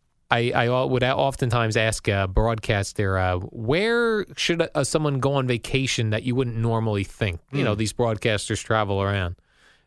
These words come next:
Speaker 1: And, uh, who was the, uh, broadcaster who did the Laker games and the Knick games?
Speaker 2: Spiro Ditas.
Speaker 1: Spiro Ditas. He said Northwest to Oregon.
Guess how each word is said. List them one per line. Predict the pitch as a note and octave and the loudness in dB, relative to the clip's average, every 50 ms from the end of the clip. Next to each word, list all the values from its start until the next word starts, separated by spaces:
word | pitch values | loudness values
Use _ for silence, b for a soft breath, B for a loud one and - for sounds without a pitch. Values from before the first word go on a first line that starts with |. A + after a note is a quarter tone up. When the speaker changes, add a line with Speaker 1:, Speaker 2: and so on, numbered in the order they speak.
| b b - | b b 0
Speaker 1:
And, | A2 G#2+ G#2 G#2 G2+ G#2+ | 0 2 2 0 0 2
uh, | G2+ F#2+ F#2 F#2 F#2 F#2 G2 A2 - - - | 2 2 2 2 2 0 -2 -4 -8 -8 -6
who | B2+ A2+ D3+ | -2 -2 0
was | F3 F3 D3 - | 0 0 -2 0
the, | - C#3 B2+ B2 | 0 0 2 0
uh, | A2+ | 0
broadcaster | G#2 B2+ A#2+ A#2 A2+ G#2+ - B2 A2+ G#2 - A2 | 0 0 2 2 0 0 0 0 0 2 0 0
who | G#2+ | 0
did | G2+ A2 A2 | 0 0 0
the | A2+ G#2 | 0 0
Laker | G2 G2+ G#2 G#2 - A2 G2+ | 2 0 0 0 0 -2 0
games | F#2+ G#2+ G#2 G2+ G2+ G2+ G2 F#2+ - | 0 0 0 0 0 0 -2 -2 -2
and | G#2 G2 | -2 -2
the | G2 G2 | 0 0
Knick | G2 G2+ G2 - | 0 -2 -2 -2
games? | - G#2+ G2+ G2 G2+ | -2 -2 0 0 0
Speaker 2:
Spiro | G2 G2+ D#3+ D#3 D3 C#3 | 0 0 0 0 0 0
Ditas. | C3 C#3 A2+ D#2 - | 0 -2 -2 -2 -4
Speaker 1:
Spiro | - - - D#3 D3 C3+ | -2 -2 0 0 0 0
Ditas. | B2+ B2+ B2 A2 F#2 E2+ - - b b b b b | 0 0 0 0 -2 -4 -6 -12 b b b b b
He | b - E3 | b -2 -2
said | E3+ - - D#3+ B2+ A#2 A#2 B2 - - - _ _ _ _ _ _ _ _ _ _ _ - | -2 0 2 2 2 2 0 -2 -4 -8 -14 _ _ _ _ _ _ _ _ _ _ _ -6
Northwest | A2+ A2 A2 A2+ A2+ A#2 A2 - B2 A#2 A2+ G2+ F2+ - - - - - - - _ _ _ _ _ _ - - | -2 0 0 2 2 0 0 -2 0 0 0 0 0 -2 -4 -6 -8 -12 -18 -20 _ _ _ _ _ _ -16 -4
to | - B2+ A2+ G#2 - - - _ _ | -2 0 0 0 0 -4 -8 _ _
Oregon. | A#2 A#2 A#2+ A#2 G#2+ G2 G#2 G2+ G2 G2 G#2 A2 | 0 0 2 0 0 0 0 0 0 0 -2 -2